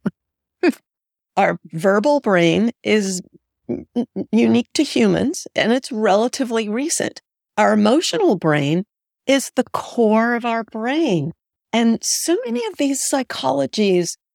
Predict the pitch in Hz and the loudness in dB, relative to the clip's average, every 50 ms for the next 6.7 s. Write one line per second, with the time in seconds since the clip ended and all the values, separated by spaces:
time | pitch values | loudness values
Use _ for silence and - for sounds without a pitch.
0 | _ _ - 202 208 - 156 202 196 - - 226 247 233 214 202 196 190 - - | _ _ -2 -2 0 0 0 0 -2 0 0 0 2 2 2 0 0 -2 -4 -2
1 | - 226 208 214 208 185 175 190 202 - - 226 208 208 196 190 185 180 180 180 | 0 2 2 2 2 2 0 0 0 -2 -2 -2 0 0 0 0 0 0 0 0
2 | 185 185 - - 156 151 - - _ _ _ _ _ - 226 - 220 220 220 - | -2 -2 -4 -4 -4 -6 -6 -10 _ _ _ _ _ -4 -2 0 0 -2 -2 -2
3 | - 226 220 240 269 294 349 339 330 339 302 285 277 254 226 214 - - 202 196 | -4 -2 0 0 0 0 2 2 2 2 2 0 -2 -2 -4 -6 -4 -2 0 0
4 | 202 196 - 214 185 - - - - _ _ _ _ _ - 185 208 - - 190 | 0 0 -2 -4 -4 -4 -6 -10 -12 _ _ _ _ _ -4 -4 -2 -2 -2 0
5 | 208 208 196 185 - - 196 190 175 - - 190 196 196 226 294 330 - - 220 | 2 4 4 2 2 0 0 0 0 0 -2 -2 0 0 0 0 -2 -2 -2 0
6 | 208 370 330 214 - 175 165 165 160 156 165 165 165 170 | 0 0 0 0 0 0 2 2 2 2 2 0 -2 -4